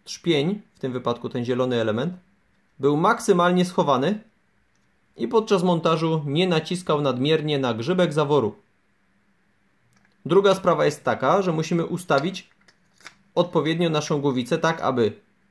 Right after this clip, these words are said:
miejsce, gdzie jest wskazana, ustawiona wartość naszej głowicy termostatycznej, było dla nas widoczne. Czyli tak będzie źle, tak będzie w miarę dobrze, a tak będzie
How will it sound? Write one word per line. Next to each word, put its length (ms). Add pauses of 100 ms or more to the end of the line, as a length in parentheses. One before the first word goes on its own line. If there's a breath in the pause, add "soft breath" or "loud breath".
(300)
miejsce, 460
gdzie 180
jest 220
wskazana, 520
ustawiona 560
wartość 600 (160)
naszej 280
głowicy 320
termostatycznej, 880 (320)
było 240
dla 160
nas 360
widoczne. 580 (680)
Czyli 220
tak 200
będzie 300
źle, 360 (800)
tak 200
będzie 300
w 20
miarę 240
dobrze, 500 (180)
a 120
tak 180
będzie 360